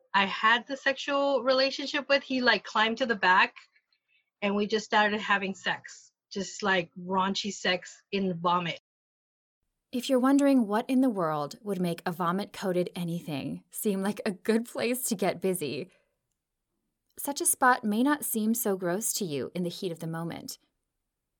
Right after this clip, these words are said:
Speaker 2: A study published in the Public Library of Science Journal showed that arousal makes things that we would normally be yucked out by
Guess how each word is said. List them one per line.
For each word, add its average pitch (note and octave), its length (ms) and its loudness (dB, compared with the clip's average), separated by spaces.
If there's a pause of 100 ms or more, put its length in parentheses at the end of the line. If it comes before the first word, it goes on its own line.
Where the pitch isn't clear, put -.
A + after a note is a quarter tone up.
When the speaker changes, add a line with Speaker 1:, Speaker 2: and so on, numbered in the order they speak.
(340)
Speaker 2:
A A3+ 60 2
study B3 280 2
published G3 540 -4
in F#3+ 100 -4
the F3+ 80 -4
Public F#3+ 380 -6
Library D#3+ 420 -4
of - 60 -10
Science E3 400 -6
Journal D#3+ 360 -8 (380)
showed A#3 260 0
that B3+ 100 4
arousal A#3+ 520 4
makes A3 260 2
things G3+ 360 -2
that - 160 -4
we F#3+ 80 -4
would F3 160 -4
normally F3 460 -2
be F3+ 200 -4
yucked E3+ 320 -6
out D#3+ 200 -6
by A3+ 340 -2